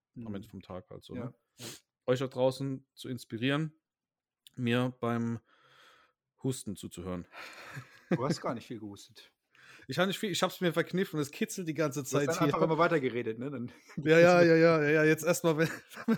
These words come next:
Speaker 1: wir fertig sind, huste ich mir erstmal. Ich darf nicht lachen. <clears throat> Ich versuch das, also ich hätte schon ein paar Mal richtig lachen können, dann hätte ich wahrscheinlich stark gehustet.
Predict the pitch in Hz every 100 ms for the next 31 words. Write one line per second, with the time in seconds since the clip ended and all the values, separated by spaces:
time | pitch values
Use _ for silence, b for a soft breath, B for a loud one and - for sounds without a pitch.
0 | - 233 - 220 - - - 190 - 247
1 | 220 - - 170 170 - 160 151 254 B
2 | B - 165 170 160 143 127 185 - 196
3 | 208 185 110 _ - 143 151 - 151 -
4 | - 131 135 135 107 143 - 139 139 135
5 | - 160 156 151 151 156 143 131 - 117
6 | 120 - - 113 107 104 - 95